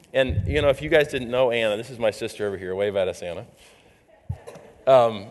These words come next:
if you didn't know Anna, she was the most adorable little baby. She was so cute as a two-year-old. And she came walking in, and she plopped down on the carpet right in front of the coffee table, and there in the middle of this adult conversation,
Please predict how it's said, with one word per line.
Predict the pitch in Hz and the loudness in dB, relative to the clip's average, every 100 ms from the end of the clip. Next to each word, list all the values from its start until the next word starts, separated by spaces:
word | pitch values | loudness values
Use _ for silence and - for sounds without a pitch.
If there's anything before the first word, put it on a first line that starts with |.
| - | -2
if | 151 | 0
you | 185 | 4
didn't | 208 190 | 6 8
know | 165 175 | 8 6
Anna, | 160 147 135 120 | 8 6 4 2
she | - 160 | -2 -2
was | 165 143 123 | -2 -2 -4
the | 151 156 | -4 4
most | 147 139 - | 6 6 4
adorable | 131 135 123 160 196 214 185 117 101 98 101 | 0 0 6 10 12 10 8 6 2 -4 -4
little | 127 127 117 | -4 -2 2
baby. | 110 101 92 - - - - | 4 4 -2 -10 -16 -20 -20
She | - 151 175 | -10 -4 0
was | 175 135 | 2 0
so | - - 143 151 160 160 131 | -2 -4 0 0 0 -4 -8
cute | - 151 147 90 92 | -14 -10 -10 -10 -12
as | 82 110 | -6 -6
a | 110 | -8
two-year-old. | - 151 127 87 78 76 - - - | -12 -10 -8 -8 -10 -16 -20 -20 -6
And | 135 - | -4 -2
she | 190 | -4
came | - 196 170 | 2 2 6
walking | 151 190 208 | 6 6 2
in, | 147 135 165 - - | 2 2 0 -12 -4
and | 139 131 | -2 -2
she | 147 139 | -4 -12
plopped | - 156 185 - 120 | -2 4 4 2 -4
down | 156 160 | -2 -2
on | 139 | -2
the | 120 | -4
carpet | - 165 165 160 | 0 0 0 -2
right | 120 151 180 | 2 4 2
in | 160 | -2
front | 160 156 | -2 -2
of | |
the | 131 | -2
coffee | - 139 147 143 | -2 -4 -2 -4
table, | 147 143 143 135 | -2 -2 0 -2
and | 120 | -2
there | 143 156 | -2 -2
in | 135 | -2
the | |
middle | 143 151 | 0 0
of | 139 | 0
this | 139 | -4
adult | 117 135 143 | 2 4 4
conversation, | 151 139 120 - 139 143 143 | 2 -2 -2 -2 -2 -2 -6